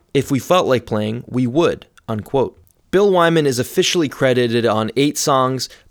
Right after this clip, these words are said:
but he disputes this, and he says he played on twelve songs out of the eighteen released, but Mick Jagger wrote the credits wrong. Either way, Bill Wyman liked order, and Exile on Main Street was the opposite of order.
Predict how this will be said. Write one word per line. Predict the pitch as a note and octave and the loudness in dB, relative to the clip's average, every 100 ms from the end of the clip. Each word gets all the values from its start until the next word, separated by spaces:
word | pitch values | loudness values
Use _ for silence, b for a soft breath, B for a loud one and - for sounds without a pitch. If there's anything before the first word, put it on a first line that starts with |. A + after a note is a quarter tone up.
| - | 0
but | C#3 - | 0 0
he | E3+ | -2
disputes | F3 C3+ - F3 E3 - | -2 -2 -2 -2 -2 -4
this, | - - - | -8 -6 -4
and | B2+ | -4
he | |
says | - D3 - | 0 0 0
he | C3 | -4
played | C3+ C3 | -2 0
on | A2+ G#2+ | 0 -2
twelve | - E3 D#3 C#3+ C3 | 0 2 4 2 0
songs | - B2 A#2+ A#2+ A2+ | -2 0 2 0 -2
out | A#2 A2+ | -4 -6
of | |
the | A2 - | -6 -6
eighteen | A2+ A2+ A#2+ A2 | -6 -6 -8 -6
released, | G#2+ A#2+ B2 - - - b b - | -4 -4 -6 -6 -12 -14 b b 2
but | C#3 B2 | 2 2
Mick | B2+ A#2+ | 0 -4
Jagger | - C#3+ D#3+ D3 C3 A#2+ | -2 2 2 2 0 0
wrote | A#2 A2+ | 0 -2
the | - | -6
credits | - E3+ C#3 - A2 | -2 -2 -2 -6 -10
wrong. | G2+ - - b b b - | -10 -12 -20 b b b -2
Either | F3 F3+ | 2 4
way, | D3 D#3+ E3 | 4 4 4
Bill | C3+ D3+ C#3 | 4 2 4
Wyman | C3 C3+ C3 A#2+ | 2 2 2 2
liked | A2 A2 - | 0 -2 -2
order, | C#3+ D#3 B2 B2 b b b | 2 2 2 -2 b b b
and | C#3 - | -8 -2
Exile | F3+ E3+ E3+ D#3 D#3 | -2 2 2 4 2
on | C#3 B2+ | 0 -2
Main | B2+ D3 | 0 -2
Street | D3 - D3 C#3 - | -4 -4 -2 -2 -4
was | C3 A2 | -6 -4
the | C3 - | -4 -2
opposite | A2+ - A2 - G#2+ | -4 -4 -8 -6 -8
of | - G#2 - | -8 -12 -2
order. | E3 C3+ G#2 | 0 0 -2